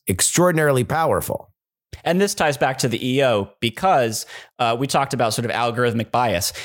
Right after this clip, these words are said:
Speaker 2: If you are, let's say, a black woman and you're using this healthcare diagnosis platform, it might give you the wrong information because it might not be trained on enough health experiences from black women. We already know that this is a problem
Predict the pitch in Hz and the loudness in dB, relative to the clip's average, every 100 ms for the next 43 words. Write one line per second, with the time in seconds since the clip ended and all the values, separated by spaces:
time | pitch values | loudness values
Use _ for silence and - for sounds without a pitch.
0 | - 127 131 160 202 180 165 147 131 135 | -4 -4 -2 -2 2 4 4 0 0 -2
1 | - 135 123 - 107 123 139 151 120 98 | 2 2 2 0 -2 0 0 -2 -2 0
2 | 90 92 123 117 117 117 117 117 110 117 | 2 0 0 0 2 2 2 2 2 2
3 | 107 104 - - 113 104 - 117 101 107 | 2 2 0 0 -2 -2 -2 0 0 -2
4 | 107 107 110 107 104 - 107 98 - 98 | -2 0 2 2 -2 -2 -2 -2 -2 0
5 | 98 110 - - - - 190 147 165 208 | 2 0 -4 -16 -14 -2 -2 2 0 0
6 | 135 202 180 160 127 139 117 117 131 131 | 0 0 2 0 0 0 2 2 2 2
7 | 123 123 117 117 156 123 107 104 - 127 | 0 0 0 2 2 2 2 0 0 0
8 | 113 123 120 127 151 143 139 127 - 143 | 2 -2 0 -2 0 -2 0 -2 0 0
9 | 143 120 101 113 120 113 113 110 110 - | 2 2 2 0 0 0 2 0 0 -6
10 | - 139 131 127 117 - 135 113 110 107 | -4 -2 0 0 -2 0 0 2 2 0
11 | - 117 - 107 104 120 175 95 101 131 | 0 0 0 -2 -2 -2 0 0 0 2
12 | 135 131 123 113 123 123 117 113 113 110 | 2 2 0 2 2 2 0 0 0 0
13 | - 110 107 107 | 0 0 2 0